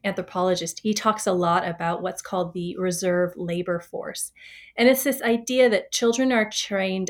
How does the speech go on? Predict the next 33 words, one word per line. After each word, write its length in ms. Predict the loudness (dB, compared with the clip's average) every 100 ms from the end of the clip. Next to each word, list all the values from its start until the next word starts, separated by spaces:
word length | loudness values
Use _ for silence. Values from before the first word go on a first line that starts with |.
| -2
up 220 | -2 -2
in 300 | -4 -2 -2
what 160 | 0 0
is 220 | 0 0
n-, 240 | -4 -4 -8
needed 560 | -6 -2 2 2 2 -2
for 260 | -2 2 2
the 80 | 0
community 680 | -2 -4 -2 -2 -2 -4 -10 _ _
from 220 | 4 6
a 100 | 6
very 400 | 4 4 6 4
early 320 | 4 2 2
age, 520 | 0 -2 -2 -4 -6 -6
so 260 | 0 2
that 280 | 4 4 2 0
if 160 | -2
there 180 | 0 2
are 140 | 2
specific 640 | -2 -4 -6 -6 -6 -8 _
pressures 680 | -6 -4 -2 0 -2 -4 -8 _ _ _ _ -2
or 240 | 0 0
times 440 | -2 -2 -2 -2
of 120 | -4 -4
great 240 | -6 -4
stress 640 | -6 0 2 2 0 -8 -6
or 180 | -4 -2
a, 140 | -2
an, 320 | -4 -4 -6 -6
you 120 | -8
know, 140 | -4 -6
a 100 | -6 0
death, 340 | 2 2